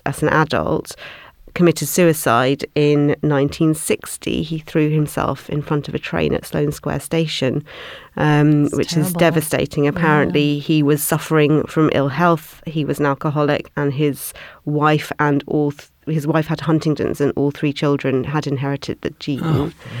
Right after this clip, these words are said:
Speaker 3: what?
Speaker 1: So it was really, um, terrible. <laughs> Um, it's, it's a hard upbringing, losing your parents. It's, it's hard to be Pe-, the Peter of Peter Pan, you know, and I,
Speaker 2: Yeah.
Speaker 1: he could never really escape that. People were always,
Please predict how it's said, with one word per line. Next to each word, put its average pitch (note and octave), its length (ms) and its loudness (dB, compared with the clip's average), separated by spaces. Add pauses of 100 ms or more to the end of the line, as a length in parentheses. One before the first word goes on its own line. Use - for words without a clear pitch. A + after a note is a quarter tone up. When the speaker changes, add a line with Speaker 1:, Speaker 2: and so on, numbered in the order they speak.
Speaker 3:
what? C#3+ 200 -6
Speaker 1:
So - 300 0
it - 120 6
was G3 200 4
really, F3 680 6
um, D3 440 2 (580)
terrible. F3 500 4 (380)
<laughs> E3 160 4 (240)
Um, D3 460 2 (380)
it's, - 260 -6
it's - 180 -2
a E3+ 40 0
hard E3 340 4
upbringing, D3 720 4 (400)
losing D#3+ 280 4
your D3 120 4
parents. A3 500 6
It's, - 300 -4
it's - 240 -2
hard E3 500 4
to E3+ 60 4
be E3+ 240 2
Pe-, F#3 320 -2
the F3+ 160 4
Peter - 500 0 (140)
of E3+ 160 4
Peter F3 260 0
Pan, D#3 400 2
you E3 100 6
know, D3 140 4
and D3 100 4
I, D#3 40 4
Speaker 2:
Yeah. D#3+ 80 4
Speaker 1:
he D#3+ 120 0
could D#3 140 0
never E3+ 180 2
really D#3+ 140 2
escape E3 480 0
that. - 160 0
People D3+ 320 -2
were D3+ 80 4
always, D3 540 2